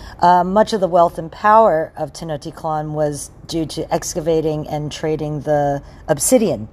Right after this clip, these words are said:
around the city. Now, obsidian is a very, um, pretty black rock and volcanic rock, and it was very highly valued as a tutting, cu-, cu-, cu-, cutting, not tutting,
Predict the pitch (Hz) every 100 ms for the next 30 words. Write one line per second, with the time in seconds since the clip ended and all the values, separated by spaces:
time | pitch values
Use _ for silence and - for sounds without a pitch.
0 | - - - - - 160 151 139 143 -
1 | 120 123 143 143 143 - 170 160 151 131
2 | 143 135 - 135 151 143 123 117 - -
3 | 143 107 - - - 156 151 - - 147
4 | - - - 175 170 - - - - -
5 | - - - - - - - 160 165 160
6 | 165 160 - - - 160 156 - 175 160
7 | - 107 131 - 151 160 156 156 175 175
8 | 147 156 190 185 170 - 180 175 165 147
9 | 147 160 190 160 147 147 - 151 147 139
10 | - - 165 175 175 - - - 160 -
11 | 147 - - 143 110 98 - - - 135
12 | - - - - 277 208 127 87 151 -
13 | - - 135 120